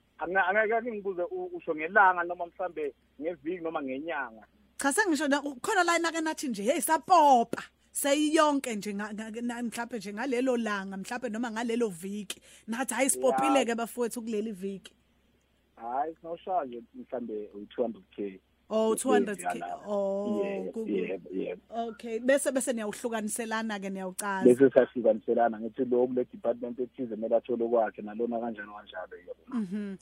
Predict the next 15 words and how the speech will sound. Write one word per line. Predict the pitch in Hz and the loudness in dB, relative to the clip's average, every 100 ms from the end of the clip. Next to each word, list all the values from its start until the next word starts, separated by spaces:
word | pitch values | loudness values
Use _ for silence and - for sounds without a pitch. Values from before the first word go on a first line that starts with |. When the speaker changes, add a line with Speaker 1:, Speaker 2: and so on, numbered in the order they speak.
| - | -4
Speaker 2:
Okay. | 247 226 185 - - | -4 -4 -10 -16 -12
N-, | 240 - | -10 -8
n-, | 247 226 - _ - _ | -6 -8 -8 _ -20 _
akukaze | 247 226 370 330 240 | -10 -4 -4 -4 -4
kwenzeke | 330 247 214 | -4 -6 -6
ukuthi | 220 277 - 277 | -6 -6 -4 -2
nibanjwe | 277 240 240 285 277 254 202 170 | -2 -2 -4 -2 0 -2 -2 -6
noma | 190 220 262 | -4 -2 0
niy'thole | 262 269 185 - 240 220 | 0 -2 -2 -6 -4 -4
nje | 202 202 | -6 -6
senisengcupheni | - 247 247 262 240 196 - 254 240 | -4 -2 -2 -2 -4 -4 -6 -6 -4
ukuthi, | 247 233 | -6 -6
"Hhayi, | 285 277 | -6 -6
ngathi | 208 - | -8 -6
sesizobanjwa"? | 214 - 285 - 240 196 185 180 175 | -4 -4 -4 -6 -6 -6 -6 -10 -14